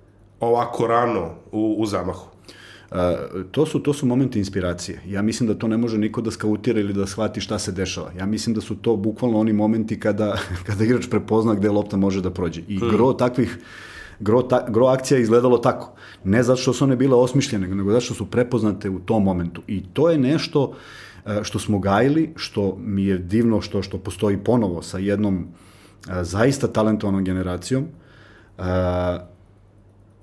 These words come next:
Speaker 2: da vratimo taj neki košarkaški smek da ne bude sve snaga. E, kada pričaju o Jokiću ljudi i pričaju on nije, nema snagu.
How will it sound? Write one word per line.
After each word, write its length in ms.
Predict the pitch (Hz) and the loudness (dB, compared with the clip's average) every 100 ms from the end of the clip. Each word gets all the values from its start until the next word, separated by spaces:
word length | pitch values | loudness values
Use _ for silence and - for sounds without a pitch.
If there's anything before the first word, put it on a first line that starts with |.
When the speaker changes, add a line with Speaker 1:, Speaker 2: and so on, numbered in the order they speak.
| _ | _
Speaker 2:
da 160 | 95 104 | -4 -2
vratimo 560 | 95 127 185 175 156 | 0 0 2 2 2
taj 240 | - 143 131 | 2 0 2
neki 260 | 131 127 | 0 -4
košarkaški 560 | - 120 117 113 - 104 | -6 -4 -4 -4 -6 -6
smek 240 | - 117 | -4 -2
da 80 | 104 | -2
ne 120 | 98 | -2
bude 200 | 98 95 | -2 -4
sve 180 | 90 95 | -4 -6
snaga. 300 | 92 67 - - - - - | -6 -8 -10 -16 -20 -20 -14
E, 60 | 87 87 85 82 57 - | -8 -6 -4 -6 -10 -12
kada 200 | - 98 | -8 -6
pričaju 320 | 101 143 214 | -6 -2 2
o 40 | 147 | 4
Jokiću 400 | 117 117 98 98 | 4 2 -2 -6
ljudi 260 | 95 90 90 - _ - | -6 -6 -10 -18 _ -12
i 300 | 98 98 95 | -8 -6 -6
pričaju 340 | 107 110 135 110 | -8 -4 0 2
on 80 | |
nije, 440 | 110 113 110 95 85 - - _ - _ _ | 2 4 2 0 -6 -18 -20 _ -20 _ _
nema 200 | 110 104 | -2 -2
snagu. 300 | 104 90 76 | -2 -6 -8